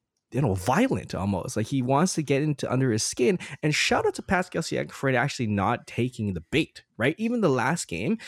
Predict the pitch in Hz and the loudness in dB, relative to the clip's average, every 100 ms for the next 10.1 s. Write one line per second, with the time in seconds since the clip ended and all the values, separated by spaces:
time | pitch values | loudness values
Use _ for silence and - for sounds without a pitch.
0 | - - - 143 139 120 135 151 165 151 | -16 -4 2 4 4 2 2 2 2 0
1 | 139 127 120 113 92 - 110 117 117 - | 2 4 4 2 0 -4 -6 -4 -4 -6
2 | - - _ _ - 117 - 117 117 113 | -12 -16 _ _ -4 -2 0 2 4 4
3 | 110 104 110 95 95 95 90 156 190 185 | 2 2 0 0 -4 -4 2 2 4 2
4 | 185 180 180 160 160 131 110 110 110 - | 0 0 0 2 0 0 0 -2 -2 -6
5 | 98 98 95 90 - 92 95 110 110 101 | -6 -4 -4 -6 -8 -8 -4 0 0 -2
6 | - 98 101 - 101 - 85 101 113 113 | -4 -2 -2 -4 -10 -8 -10 -6 -2 -2
7 | 98 - 110 _ - 98 71 98 123 98 | -4 -14 -20 _ -12 -10 -12 -4 -4 -2
8 | 90 104 - 117 113 104 95 120 208 185 | -2 -4 -6 -4 -4 -4 -4 2 4 4
9 | 180 165 - - - - 196 233 226 214 | 2 0 -4 -18 -18 -4 0 2 2 2
10 | 196 | 0